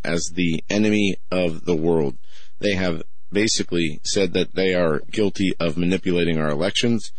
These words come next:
They have said that they're all cronies and crooks and that they are, uh, somehow the biggest threat to America. At the same time, Russia and the U S have other, uh, political,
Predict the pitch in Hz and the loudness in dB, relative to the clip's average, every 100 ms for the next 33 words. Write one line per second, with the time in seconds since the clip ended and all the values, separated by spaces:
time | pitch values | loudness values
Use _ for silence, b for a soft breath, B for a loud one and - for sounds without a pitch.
0 | - - - - 87 80 85 - - 82 | -6 -6 -4 -2 0 0 -2 -2 0 0
1 | 85 - 78 80 71 - - 110 110 107 | 0 0 0 2 0 -2 0 2 2 2
2 | 104 90 69 - 113 107 - - - - | 0 -2 -4 -2 0 2 0 -4 -4 -4
3 | - - 90 87 85 82 - - 73 95 | -4 -4 -2 0 0 -2 -2 -4 -2 0
4 | 90 73 87 80 76 - - 67 - - | 2 2 0 0 -2 -4 -4 -4 -4 0
5 | 107 95 95 85 76 95 90 90 - - | 0 2 0 0 0 0 0 -2 -2 -2
6 | 90 87 - - - 95 87 - 90 98 | 0 -2 -4 -4 -2 0 2 0 0 2
7 | 101 - 67 - - - - - 90 - | 0 0 -4 -4 -4 -4 -4 -4 -4 -2
8 | 123 151 - 90 78 78 - - - - | 0 0 0 -2 -2 -2 -4 -4 -4 -4
9 | - - - - - - 98 90 101 87 | -4 -4 -4 -4 -4 0 0 2 0 0
10 | 85 - - 95 90 87 92 85 85 - | -2 -4 -2 0 2 2 2 2 0 0
11 | 87 76 - 139 110 71 - - - - | -2 -2 0 2 0 0 -4 -6 -6 -6
12 | - 85 76 73 - 101 117 113 92 82 | -4 -4 -4 -4 -2 0 2 2 2 0